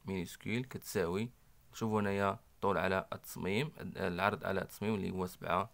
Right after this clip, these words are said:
سنتيمتر، غنضربوها كذلك في ألف، تعطينا هي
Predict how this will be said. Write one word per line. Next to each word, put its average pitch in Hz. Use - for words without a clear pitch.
سنتيمتر، -
غنضربوها 98
كذلك 95
في -
ألف، 117
تعطينا 98
هي 95